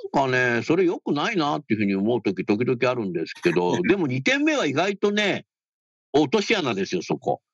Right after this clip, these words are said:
Speaker 2: うんうんうん。
Speaker 1: うん。意外と当たり前なことなんだけど、できてない人がいそうです。
Speaker 2: うん。うんうんうん。
Speaker 1: 三点目はいかがですか？
Speaker 2: あ、三点目は、まあ、ビジネスに関する、まあ、基礎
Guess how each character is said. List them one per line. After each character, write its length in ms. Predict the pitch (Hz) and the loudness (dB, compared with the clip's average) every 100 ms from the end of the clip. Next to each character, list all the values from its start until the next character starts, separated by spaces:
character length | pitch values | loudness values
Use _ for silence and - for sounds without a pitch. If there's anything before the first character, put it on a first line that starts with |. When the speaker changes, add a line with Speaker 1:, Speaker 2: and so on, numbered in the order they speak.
| _ - | _ 0
Speaker 2:
う 60 | |
ん 40 | 196 | 2
う 20 | |
ん 40 | |
う 80 | 180 165 165 147 147 180 | 0 -4 -6 -6 -2 0
ん。 20 | |
Speaker 1:
う 40 | |
ん。 220 | 170 135 - | 0 -4 2
意 80 | 135 | 2
外 240 | 175 233 208 | 4 0 0
と 80 | |
当 60 | 190 | 0
た 120 | - | 0
り 80 | 269 | 0
前 180 | 269 262 | 0 0
な 100 | 247 | 0
こ 120 | 254 | 0
と 140 | 233 | 2
な 100 | 185 | 0
ん 80 | 147 | 0
だ 120 | 123 | 0
け 100 | 107 | 2
ど、 160 | 113 120 | 2 2
で 160 | 135 196 | 0 -2
き 100 | - | 0
て 140 | 135 | 0
な 140 | 143 | 2
い 80 | 147 | -2
人 200 | 123 107 | -2 -2
が 220 | 92 82 - _ - | 0 -2 -6 _ 0
い 100 | 127 | 2
そ 220 | 208 160 | 4 2
う 40 | 147 | 0
で 100 | 127 | -2
す。 240 | - - _ _ - | -4 -14 _ _ 0
Speaker 2:
う 80 | 110 | 2
ん。 20 | |
う 40 | 107 | 2
ん 20 | |
う 40 | |
ん 340 | 92 90 80 80 | -2 -6 -4 -4
う 40 | |
ん。 280 | 71 67 - _ _ _ _ _ _ - | -4 -6 -12 _ _ _ _ _ _ 0
Speaker 1:
三 240 | 226 247 | 0 2
点 160 | 247 247 | 0 2
目 80 | |
は 80 | 214 | 0
い 40 | 143 | 2
か 120 | 123 | 0
が 100 | 104 | -2
で 120 | 80 | -4
す 100 | - | -4
か？ 240 | 87 95 - _ - | -2 -2 -8 _ -4
Speaker 2:
あ、 140 | 107 - _ | -4 -4 _
三 260 | - 202 233 | 0 0 2
点 220 | 254 262 | 0 2
目 140 | 240 | 0
は、 420 | 110 98 90 78 - | 2 0 -2 -4 -2
ま 120 | 123 | 0
あ、 40 | 110 | 2
ビ 160 | 156 | 0
ジ 100 | 220 | 2
ネ 140 | 214 147 | 0 -2
ス 140 | 113 | -2
に 100 | 101 | -2
関 240 | 104 104 | 0 -2
す 100 | - | 0
る、 140 | 101 90 | 0 2
ま 100 | 87 | 0
あ、 60 | |
基 80 | - | -2
礎 500 | - 151 147 147 143 | 0 2 2 0 -2